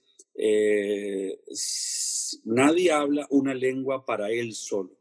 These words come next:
Hablamos una lengua para los demás. Entonces, eh, en esa, en la medida en que respetemos eso, vamos a poder hacer una mejor lengua porque la hacemos para todos, no para mí.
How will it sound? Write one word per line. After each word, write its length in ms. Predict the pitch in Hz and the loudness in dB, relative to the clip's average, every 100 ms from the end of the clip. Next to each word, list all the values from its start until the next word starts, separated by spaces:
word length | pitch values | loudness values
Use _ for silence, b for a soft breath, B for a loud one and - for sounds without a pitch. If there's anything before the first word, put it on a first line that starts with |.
| _ _ _ _ _ | _ _ _ _ _
Hablamos 460 | 107 110 113 135 151 | -4 -2 0 0 0
una 140 | 147 | -2
lengua 340 | 117 120 120 120 | -4 -2 -4 -2
para 160 | 110 | -2
los 220 | 95 113 101 | 0 -2 -2
demás. 560 | 92 101 - - - _ _ _ _ - | -4 -4 -6 -12 -16 _ _ _ _ -8
Entonces, 760 | 98 101 139 135 101 101 - _ - | -2 4 4 6 2 0 -4 _ -2
eh, 540 | 110 110 104 107 104 92 | 4 4 4 2 2 0
en 100 | 113 | -4
esa, 220 | 117 120 | -6 -4
en 120 | 123 | -2
la 80 | 113 | -2
medida 200 | 107 120 | 0 0
en 40 | 151 | 0
que 120 | 165 | 0
respetemos 760 | 143 127 101 147 139 107 113 | -4 -2 2 4 4 0 -2
eso, 360 | 131 123 147 - _ _ _ _ _ _ - | -2 -2 -8 -10 _ _ _ _ _ _ -4
vamos 240 | 95 117 | -2 0
a 60 | 139 | 0
poder 180 | 123 113 | 2 0
hacer 140 | 127 | 0
una 120 | 123 | -4
mejor 280 | 113 104 120 | -4 -2 -2
lengua 400 | 123 127 127 139 | -2 -2 -2 -4
porque 240 | 127 110 98 | -4 -2 -2
la 80 | |
hacemos 360 | 101 92 101 131 | -2 -2 -2 -2
para 180 | 131 101 | -2 0
todos, 380 | - 147 104 - | 6 8 6 0
no 180 | 95 95 | -8 0
para 180 | 120 | 0
mí. 220 | 98 147 | 4 2